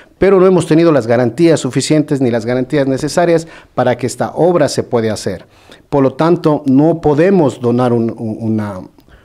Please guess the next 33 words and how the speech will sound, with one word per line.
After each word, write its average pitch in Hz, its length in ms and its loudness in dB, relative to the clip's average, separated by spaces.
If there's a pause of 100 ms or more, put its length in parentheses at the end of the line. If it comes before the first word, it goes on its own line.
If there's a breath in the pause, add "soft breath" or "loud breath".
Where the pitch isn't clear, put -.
(140 soft breath)
un, 123 540 -2
nuestro 139 420 0
predio, 135 340 2
que 131 280 0
es, - 340 -8 (100)
que 127 120 -8
tiene 147 180 0
un 139 100 2
valor 143 360 2
muy 135 320 2
significativo. 123 880 -2 (360 loud breath)
Eh, 120 140 -2
para 123 240 -2
nosotros 156 380 -2
es 147 80 -2
una 135 140 0
gran 156 260 2
responsabilidad, 151 960 0 (480 loud breath)
y 143 60 0
para 123 380 -2
poder 156 260 2
hacer 156 240 0
eso, 160 240 0
nuestra 139 320 0
directiva 135 420 0
o 113 120 -4
cualquier 135 520 0
directiva 156 460 2
que 127 80 -4
venga 143 160 2
en 147 80 2
el 123 80 -2
futuro, 160 540 0